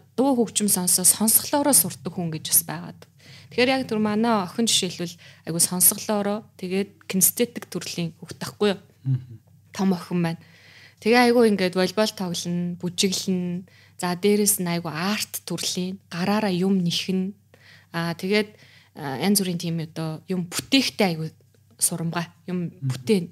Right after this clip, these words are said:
Speaker 1: юм юм засна. Одоо гэр мэрийнхээ эвдэрсэн, эвдэрсэн юмыг засчихна. Бага бахта лего мего айгу сайн ив-, эвлүүлдэг байсан. Тэгэхээр одоо манай охин жишээлбэл арт чиглэлийн, дизайн чиглэлийн, эсвэл одоо архитектор чиглэлийн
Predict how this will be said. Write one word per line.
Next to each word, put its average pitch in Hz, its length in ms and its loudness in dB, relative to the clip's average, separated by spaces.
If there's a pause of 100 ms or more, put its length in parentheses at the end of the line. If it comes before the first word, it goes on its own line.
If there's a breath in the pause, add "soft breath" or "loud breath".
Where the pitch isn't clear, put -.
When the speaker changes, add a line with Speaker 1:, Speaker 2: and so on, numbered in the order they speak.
(100)
Speaker 1:
юм 202 160 2
юм 180 160 0
засна. - 560 2
Одоо 170 240 -12
гэр 196 160 0
мэрийнхээ 165 720 -4
эвдэрсэн, 190 480 2
эвдэрсэн 165 320 -2
юмыг 151 160 -6
засчихна. - 560 0 (240 loud breath)
Бага 185 240 0
бахта 175 320 -8
лего 185 280 0
мего 165 280 -2
айгу 165 240 -2
сайн 165 240 -2
ив-, 160 160 -12
эвлүүлдэг 180 560 -6
байсан. 165 320 -2 (720 loud breath)
Тэгэхээр 294 240 2 (240 soft breath)
одоо 190 240 0
манай 214 320 4
охин 170 240 -4
жишээлбэл - 640 -2
арт 190 400 -2
чиглэлийн, 160 480 -4
дизайн 185 560 0
чиглэлийн, 165 720 -4
эсвэл 175 400 -4
одоо - 240 -12
архитектор - 560 -6
чиглэлийн 165 640 -6